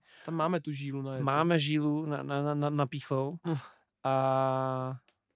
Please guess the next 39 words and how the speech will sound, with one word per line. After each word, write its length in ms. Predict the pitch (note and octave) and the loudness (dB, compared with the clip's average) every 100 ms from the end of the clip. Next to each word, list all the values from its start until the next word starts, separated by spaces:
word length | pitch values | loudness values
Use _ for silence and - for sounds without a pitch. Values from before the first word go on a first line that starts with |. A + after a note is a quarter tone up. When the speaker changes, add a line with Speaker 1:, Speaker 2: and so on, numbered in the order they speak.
| _ - | _ -10
Speaker 2:
doufám, 220 | B2+ C#3+ | -4 -2
že 40 | |
se 60 | C#3+ | 0
to 80 | D#3+ | 0
nezastaví. 460 | D3+ E3+ - A2 | 0 -2 -4 -2
Speaker 1:
Jo, 140 | D#3+ E3 | 2 2
Speaker 2:
A 120 | F3+ C#3 | 2 0
Speaker 1:
přesně. 380 | E3 - D3+ | -2 -10 -8
Speaker 2:
potřebujeme 560 | D3 C#3 D3+ C#3+ D3 D3 | -6 -4 -4 -2 -2 -4
i 100 | C3+ | -6
zaváhání. 640 | D3+ D3 D3 C#3 A2 G2 G#2+ | -4 -2 -2 -4 -6 -10 -12
Speaker 1:
Hmm. 260 | D3+ D3 D3 D3+ | -8 -6 -6 -8
Speaker 2:
Liverpoolu 480 | B2 B2 A#2+ B2+ A#2+ | -10 -10 -8 -6 4
a 20 | |
Speaker 1:
Ale 100 | E3 | 4
on 60 | F#3+ | 4
Speaker 2:
City. 80 | G3 | 0
Speaker 1:
teď 100 | - | 0
program 380 | F3 E3 F3+ F3 | -2 2 0 2
bude 180 | E3 | -2
těžký 300 | D#3 C#3+ - | -2 -6 -6
jako 140 | D#3 D#3 | -6 -4
pro 160 | D3 | -6
všechny 260 | C#3 D3+ D3+ | -6 -6 -8
tři 300 | - - D3 | -8 -4 -4
Speaker 2:
Hmm, 80 | C3+ C#3 | -2 0
Speaker 1:
týmy, 240 | D3+ D3 | 2 0
který 180 | C#3+ D3 | -2 -4
Speaker 2:
hmm. 60 | B2+ | -4
Speaker 1:
jsou 60 | D3+ | -4
tam 160 | D#3 | -4
na 80 | C#3+ | -4
vrcholu. 520 | C3+ C#3+ - D3+ D#3 E3 | -6 -8 -4 -2 -2 -4
Speaker 2:
Hmm. 120 | F3+ _ _ _ _ _ _ _ _ _ | -6 _ _ _ _ _ _ _ _ _
Speaker 1:
City 280 | - F#3 A3+ | 0 4 8
málem 280 | G#3+ A3+ G#3 | 10 8 6
za-, 200 | G#3+ - | 0 0
eh, 160 | F#3+ F3+ | 0 2
vlastně 360 | F3 - G3+ | 2 2 0